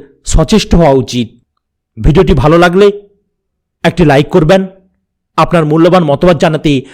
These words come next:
কমেন্ট করবেন এবং কাবাঘরের ইতিহাস যাতে চারিদিকে ছড়িয়ে পড়ে সেজন্য শেয়ার করতেও ভুলবেন না।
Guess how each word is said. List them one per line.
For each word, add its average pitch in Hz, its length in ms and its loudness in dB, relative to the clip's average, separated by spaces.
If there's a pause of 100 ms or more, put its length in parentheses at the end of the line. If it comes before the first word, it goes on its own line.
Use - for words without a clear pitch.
(200)
কমেন্ট 160 360 2
করবেন 185 280 2
এবং 139 240 2 (640)
কাবাঘরের 175 520 2 (100)
ইতিহাস 165 440 2 (300)
যাতে 165 260 0 (400)
চারিদিকে 175 420 2
ছড়িয়ে 151 320 0
পড়ে 170 160 2
সেজন্য 175 360 0 (500)
শেয়ার 165 320 0
করতেও 180 300 0
ভুলবেন 123 360 0
না। 120 140 -2